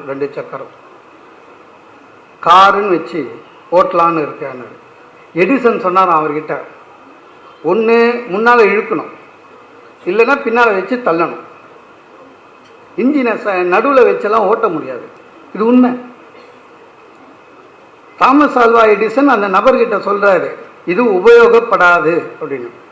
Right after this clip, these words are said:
தாமஸ் ஆல்வா எடிசன் மிகப்பெரிய விஞ்ஞானி என்று நினைத்து வந்தவன்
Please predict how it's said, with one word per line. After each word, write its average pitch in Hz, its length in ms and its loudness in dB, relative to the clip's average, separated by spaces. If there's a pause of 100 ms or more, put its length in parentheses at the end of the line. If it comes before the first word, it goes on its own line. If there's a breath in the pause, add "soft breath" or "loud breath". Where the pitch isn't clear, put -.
(1400)
தாமஸ் 233 400 2
ஆல்வா 220 280 4
எடிசன் 220 460 0
மிகப்பெரிய 233 560 4
விஞ்ஞானி 240 440 0
என்று 208 260 -2
நினைத்து 196 400 -4
வந்தவன் 190 720 0